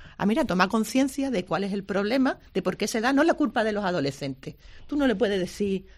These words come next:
a un niño de diecisiete años o que acaba de cumplir dieciocho, que ha terminado su instituto, que pasa a la universidad y que se quiere comer mundo, que no beba, si lo que tú le estás poniendo por delante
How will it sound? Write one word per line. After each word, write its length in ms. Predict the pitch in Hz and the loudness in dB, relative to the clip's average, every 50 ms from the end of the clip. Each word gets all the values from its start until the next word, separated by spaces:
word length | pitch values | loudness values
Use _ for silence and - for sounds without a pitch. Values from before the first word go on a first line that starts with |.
| - | -10
a 100 | - - | -6 -2
un 140 | 185 196 196 | 0 0 2
niño 260 | 202 208 196 185 180 | 2 0 0 0 0
de 80 | 175 170 | 0 0
diecisiete 560 | 165 175 - - 151 - - 190 185 - 180 | -2 -2 -4 -6 -4 -2 -2 -2 0 2 2
años 320 | 185 196 190 180 175 175 175 - - - - - - - - | 2 2 2 0 -2 -4 -6 -10 -14 -14 -16 -16 -10 -4 -2
o 120 | - 185 185 | -2 -2 -2
que 80 | - | -2
acaba 220 | 170 170 190 214 220 | 0 0 0 0 0
de 80 | 196 | 0
cumplir 260 | 196 208 185 196 208 196 | 0 -2 -2 -2 -2 -2
dieciocho, 560 | 190 190 190 - 180 202 208 - - 202 - | -2 -4 -4 -4 -4 -4 -4 -4 -6 -8 -4
que 140 | - 196 190 | -2 -4 -4
ha 80 | 185 | -2
terminado 560 | - 190 185 185 185 175 190 202 185 170 - - - - - - - - - | -4 -4 -4 -4 -4 -2 -2 -2 -2 -2 -6 -12 -18 -20 -20 -20 -20 -20 -20
su 440 | - - - - 202 202 190 185 190 | -20 -16 -10 -6 -4 -2 -2 -2 -2
instituto, 480 | 190 190 - - - 202 196 - 185 175 | -2 -2 -4 -4 -4 -6 -8 -8 -8 -6
que 100 | - 190 | -6 -6
pasa 260 | - 165 190 - - | -6 -6 -6 -4 -2
a 40 | 214 | -2
la 240 | 180 180 175 175 175 | -2 -2 -4 -6 -8
universidad 680 | - 175 190 185 170 180 175 - - 165 156 175 185 202 | -4 -2 -2 0 0 0 -2 0 0 0 2 2 2 2
y 80 | 202 | 2
que 100 | 202 170 | 0 -4
se 140 | - - - | -8 -8 -2
quiere 240 | - 233 254 185 170 | 0 2 2 2 2
comer 240 | 165 185 196 208 220 | 0 0 0 2 4
mundo, 400 | 220 240 277 269 254 254 - - - - - - - - - - - - - - - - - - | 4 6 6 6 6 4 2 -2 -10 -20 -20 -20 -20 -20 -20 -20 -20 -20 -20 -20 -20 -20 -12 -6
que 180 | - 156 165 | -4 -2 0
no 160 | 185 196 240 220 | 2 2 4 6
beba, 280 | 262 277 262 269 302 | 6 6 4 4 0
si 160 | 320 - - 220 | -2 0 0 0
lo 80 | 196 | 2
que 80 | 196 175 | 2 0
tú 120 | - 240 240 | 0 0 0
le 40 | |
estás 160 | 233 - 285 208 | 2 2 2 4
poniendo 320 | 277 240 254 269 220 143 | 6 6 8 8 8 6
por 140 | - 196 208 | 4 2 2
delante 480 | 247 233 233 262 262 254 - 240 277 | 2 4 4 4 4 4 2 0 -4